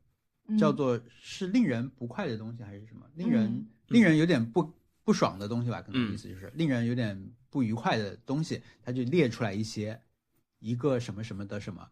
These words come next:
Speaker 2: 一个什么什么的什么，
Speaker 3: 嗯。
Speaker 2: 那她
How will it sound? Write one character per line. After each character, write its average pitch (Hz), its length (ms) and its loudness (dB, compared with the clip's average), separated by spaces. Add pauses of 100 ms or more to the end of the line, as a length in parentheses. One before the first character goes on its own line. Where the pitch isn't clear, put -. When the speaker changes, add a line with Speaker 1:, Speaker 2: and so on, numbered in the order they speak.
(140)
Speaker 2:
一 117 80 -12
个 131 80 0
什 117 100 -4
么 104 80 -6
什 104 120 -8
么 98 100 -10
的 107 80 -12
什 104 100 -14
么， 85 140 -14 (360)
Speaker 3:
嗯。 120 100 -8
Speaker 2:
那 127 280 2 (540)
她 143 340 4